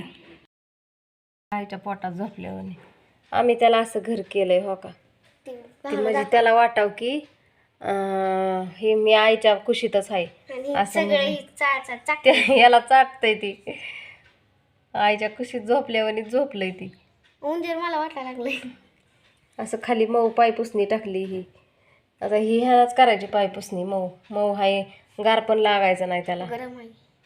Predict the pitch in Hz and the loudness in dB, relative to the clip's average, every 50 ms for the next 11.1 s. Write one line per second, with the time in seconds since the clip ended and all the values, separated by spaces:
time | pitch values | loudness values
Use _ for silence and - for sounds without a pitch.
0 | _ 226 202 196 196 190 185 180 175 175 185 180 - _ _ _ _ _ _ - | _ -10 -8 -6 -6 -4 -4 -6 -6 -8 -12 -14 -18 _ _ _ _ _ _ -20
1 | 214 226 240 247 247 254 311 330 320 277 - 269 254 254 - _ _ - 240 220 | -18 -16 -16 -16 -14 -12 -12 -10 -10 -10 -10 -12 -14 -14 -16 _ _ -14 -8 -2
2 | 208 226 254 254 277 254 240 240 254 240 233 240 254 262 247 262 254 233 262 294 | 2 4 4 4 4 4 4 6 6 8 8 8 6 4 4 2 4 4 4 4
3 | 277 - 208 202 196 214 214 - - 175 170 170 - _ _ - - 226 240 208 | 4 0 -4 -2 -2 -4 -4 -4 -12 -12 -12 -12 -14 _ _ 2 4 4 4 4
4 | 202 208 202 208 202 - - - _ _ _ _ _ _ _ _ _ - _ _ | 2 0 0 0 -2 -8 -20 -20 _ _ _ _ _ _ _ _ _ -20 _ _
5 | _ _ _ _ _ _ _ _ _ _ _ _ _ _ _ _ _ _ _ _ | _ _ _ _ _ _ _ _ _ _ _ _ _ _ _ _ _ _ _ _
6 | _ _ _ _ _ _ _ - - 190 190 190 - 233 233 233 196 180 - 180 | _ _ _ _ _ _ _ -12 -8 -8 -6 -2 2 2 2 2 0 -4 -4 -4
7 | 170 170 170 160 _ _ _ _ _ _ _ _ _ _ _ _ - 220 233 240 | -6 -6 -10 -14 _ _ _ _ _ _ _ _ _ _ _ _ -4 0 2 4
8 | 233 226 226 226 220 247 262 262 254 254 247 247 262 247 220 190 185 190 175 170 | 4 4 4 4 4 4 4 4 4 4 4 4 4 4 4 4 2 2 0 0
9 | 165 196 214 196 185 - 175 165 160 165 - - - _ _ _ _ _ - - | 0 0 -2 -2 -2 -2 0 0 0 -2 -4 -8 -18 _ _ _ _ _ -4 -4
10 | 226 196 - - _ _ _ _ _ _ _ _ _ _ - 220 214 196 190 180 | -4 -4 -4 -10 _ _ _ _ _ _ _ _ _ _ -4 -2 -2 -2 -2 -4
11 | - 185 | -8 -14